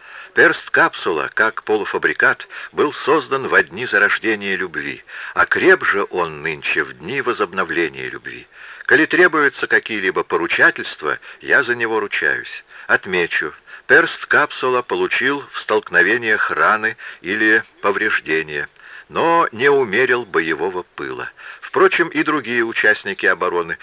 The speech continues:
имеют раны и повреждения, но это лишь в малой степени отразилось на характере их действий,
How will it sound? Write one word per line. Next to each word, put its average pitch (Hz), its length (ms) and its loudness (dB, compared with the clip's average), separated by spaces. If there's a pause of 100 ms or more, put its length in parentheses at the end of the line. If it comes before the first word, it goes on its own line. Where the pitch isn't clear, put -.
(180)
имеют 78 480 2
раны 76 380 0
и 71 40 -6
повреждения, 69 800 -4 (240)
но 80 200 -2
это 165 260 6
лишь 143 240 2
в 80 80 -10
малой 170 340 2
степени 90 540 -2
отразилось 76 720 -2
на 80 100 -2
характере 76 640 -2
их 67 120 -8
действий, 64 480 -12